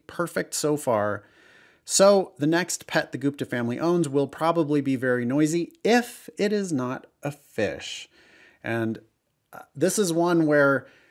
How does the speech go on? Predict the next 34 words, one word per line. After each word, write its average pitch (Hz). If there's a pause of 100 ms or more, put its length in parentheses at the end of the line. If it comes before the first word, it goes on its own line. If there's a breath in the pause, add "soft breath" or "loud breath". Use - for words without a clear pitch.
you're 139
gonna 165
have 156
to 151
read 139
almost 151
every 135
word 127 (180)
of, 113 (680)
uh, 110
every 135
answer, 156 (480 soft breath)
but 135
eventually 127 (220)
we 131
can 139
conclusively 180
eliminate 160
A, 135
B, 135
C, 131
and 120
D, 131
and 113
I 120
can 123
a 110
hundred 147
percent 127
positively 117
choose 117 (140)
E 123
here. 156 (1080 soft breath)
Uh, 110